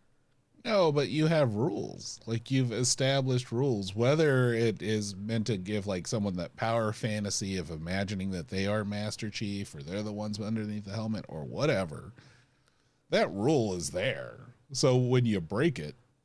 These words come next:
there is, you know, continuity problems with that, right? Like, it feels, I keep likening it to, like, the, all the old fucking Batman movies where he had to rip his cowl off every time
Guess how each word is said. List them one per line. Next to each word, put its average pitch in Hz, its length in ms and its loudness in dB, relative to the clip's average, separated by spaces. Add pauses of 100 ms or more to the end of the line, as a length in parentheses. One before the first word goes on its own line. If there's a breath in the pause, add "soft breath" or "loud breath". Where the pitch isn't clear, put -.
(560)
there 95 1160 -2
is, 85 500 -6
you 92 100 -8
know, 80 280 -8 (920)
continuity 113 1000 2 (220)
problems 67 520 -8
with - 200 -18
that, 52 200 -18 (100)
right? 85 320 -6
Like, 90 220 -6
it 95 120 -6
feels, 113 380 2 (380 loud breath)
I 117 120 2
keep 147 240 2
likening 127 480 4
it - 200 -2
to, 131 160 2
like, 123 220 2
the, - 80 -8
all 123 240 2
the 123 80 4
old 120 280 2
fucking 123 400 0
Batman 110 480 0
movies 80 400 -2
where 90 380 -4
he 98 120 0
had 107 160 4
to 104 60 -2
rip 104 160 0
his 113 140 0
cowl 135 320 2
off 92 260 0
every 101 240 0
time 98 440 0